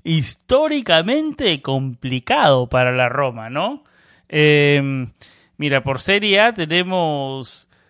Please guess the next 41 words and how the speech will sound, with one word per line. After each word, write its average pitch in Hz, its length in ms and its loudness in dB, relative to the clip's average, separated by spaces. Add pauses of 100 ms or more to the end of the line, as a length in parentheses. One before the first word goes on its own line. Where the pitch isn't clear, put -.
(680)
un 220 200 0
triunfo, 247 500 0
dos 208 300 0
empates 233 640 -2
y 165 160 -4
una 196 260 0
derrota. 147 520 0
O 127 40 -18
sea, 143 100 -8
estamos 190 420 -4
empatados 160 500 2
con 135 160 -4
ellos. 123 400 -10
Y 151 220 -4
ellos 202 220 0
nos 156 160 0
ganan 214 280 2
en 151 120 -4
goles. 147 320 -2
Ellos 170 180 -4
tienen 190 280 -6
ocho - 320 0
goles 240 260 -2
marcados 233 380 -2
y 185 60 -4
nosotros 180 280 -4
seis 196 220 -4
goles 151 240 -2
marcados. 123 440 0
O - 20 -18
sea, 135 100 0
aparte 247 540 2 (380)
de 147 120 0
los 139 180 0
dos 180 220 4
desastres 175 540 0
que 147 100 -4
tenemos 160 400 -2
con 143 160 -2
ellos 160 320 0
en, 131 320 -4